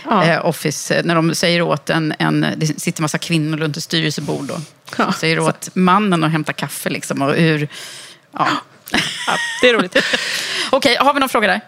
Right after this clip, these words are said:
Speaker 1: Vi har en som är rätt så intressant. Vad har ni upplevt som de största problemen när det kommer till jämställdhet just i era karriärer, och hur hanterade ni dessa?
Speaker 2: Gud, vad bra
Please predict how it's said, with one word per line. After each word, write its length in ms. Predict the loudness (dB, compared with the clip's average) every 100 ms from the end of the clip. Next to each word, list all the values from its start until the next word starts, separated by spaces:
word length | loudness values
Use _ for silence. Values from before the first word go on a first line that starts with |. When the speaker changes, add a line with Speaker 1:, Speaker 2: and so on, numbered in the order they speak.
| _
Speaker 1:
Vi 160 | -4 2
har 180 | 4 4
en 280 | 4 0 2
som 300 | 2 4 4
är 340 | 4 4 4
rätt 160 | 2 2
så 80 |
intressant. 640 | 2 2 2 0 -2 -6 -8 2
Vad 340 | 6 8 6
har 120 | 6
ni 280 | 6 6 6
upplevt 560 | 4 2 2 4 4 0
som 160 | 2 4
de 100 | 4
största 360 | 4 2 0
problemen 680 | 0 0 2 4 6 6 6
när 100 | 6
det 60 |
kommer 280 | 4 2 2
till 240 | 2 4 6
jämställdhet 840 | 6 4 2 0 2 2 2 2
just 260 | 0 0
i 100 | -4 2
era 300 | 4 4 4
karriärer, 680 | 2 2 2 2 0 0 0
och 160 | 0
hur 260 | 4 4 4
hanterade 640 | 4 4 4 4 6 6
ni 160 | 4 2
dessa? 460 | 0 -2 -4 -4 -4 -8 -20 _ -8
Speaker 2:
Gud, 160 | -4 -2
vad 160 | -2
bra 220 | 0 -2